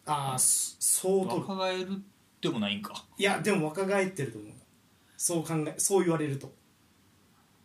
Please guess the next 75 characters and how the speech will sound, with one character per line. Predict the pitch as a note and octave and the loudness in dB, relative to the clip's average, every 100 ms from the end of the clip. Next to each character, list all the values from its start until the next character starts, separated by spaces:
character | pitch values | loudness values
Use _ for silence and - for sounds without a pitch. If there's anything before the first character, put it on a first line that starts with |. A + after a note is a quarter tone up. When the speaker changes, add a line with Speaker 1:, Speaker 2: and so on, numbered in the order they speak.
| _ - | _ -14
Speaker 2:
う | G#3+ | -8
ん、 | A3+ | -4
Speaker 1:
結 | G#3 | 0
構 | G3+ - | 0 0
高 | G3+ | 0
齢 | G#3+ G#3+ | 4 2
化 | G#3 | 4
は | G3+ | 2
進 | G3+ G#3 | 4 4
ん | |
で | - | 2
Speaker 2:
ま | |
あ | |
そ | F#3+ F3+ | 2 2
う | |
ね。 | |
三 | |
十 | |
八 | |
歳 | B2+ A#2+ A2+ | 0 -4 -6
と | D#3 | -4
か | D#3+ | -2
と | D3 | -2
比 | D3 D3 | 2 2
べ | D#3+ | 2
れ | A#2 | 0
ば | |
若 | G#2+ A2 | -2 -4
返 | A2+ G#2+ | -4 -6
っ | |
て | A2+ | -4
は | G#2 | -6
い | |
る。 | - | -6
Speaker 1:
う | D#3 D#3 | -2 0
ん、 | D3 C#3 C3 B2+ | 0 -2 -4 -4
そ | B2 - | -10 -14
う。 | - | -10
だ | D#3 | -4
か | D#3 | -2
ら | C#3+ | 0
ジ | F#3+ | 0
ェ | |
コ | E3 | 0
も | C3 | -4
い | |
な | B2 | -6
く | B2 | -8
な | |
っ | |
た | - | -10
し。 | - - _ _ _ _ _ - | -18 -18 _ _ _ _ _ -10
Speaker 2:
あ | B2+ A2+ G#2+ | -4 0 -2
あ、 | |
そ | G2 B2 A2 | -2 -6 -4
う | |
ね。 | D#3+ G#3 | -4 -4
Speaker 1:
そ | - - | -6 -14
う。 | - | -16
Speaker 2:
確 | C#3+ - | -10 0
か | |
に。 | A#3+ | 2
Speaker 1:
な | C#4 | 2
ん | |
か、 | E3 C#3 - | 0 -2 -6
よ | - B3 | -2 0
く | A3 D#3+ | 4 2
俺 | D3+ D#3 | 2 0
が | D3+ | 0
さ、 | C#3+ | 0
も | B2+ C#3 | -2 -2
う、 | C3+ - - | -6 -12 -10
い | G3 | -2
け | C#4+ | -2
る、 | B3 | -2